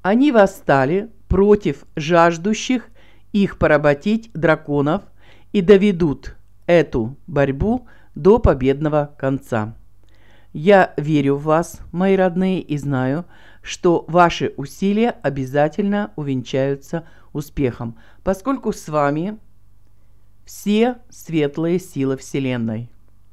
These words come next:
Поскольку с вами все светлые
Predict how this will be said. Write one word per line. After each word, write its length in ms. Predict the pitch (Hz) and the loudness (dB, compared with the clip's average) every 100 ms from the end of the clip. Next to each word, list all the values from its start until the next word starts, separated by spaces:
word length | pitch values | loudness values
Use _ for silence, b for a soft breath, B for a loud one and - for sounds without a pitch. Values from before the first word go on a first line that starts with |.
| - - - - b b b b | -20 -20 -20 -20 b b b b
Поскольку 580 | 214 226 - 330 330 190 | -2 -2 0 0 0 -4
с 160 | - | -6
вами 540 | 165 156 147 160 214 226 - | -4 -2 -2 -2 -6 -10 -16
все 440 | - - 208 214 277 | -20 -8 -2 0 0
светлые 880 | - 170 175 160 170 170 175 170 | -4 -2 0 0 0 0 0 -2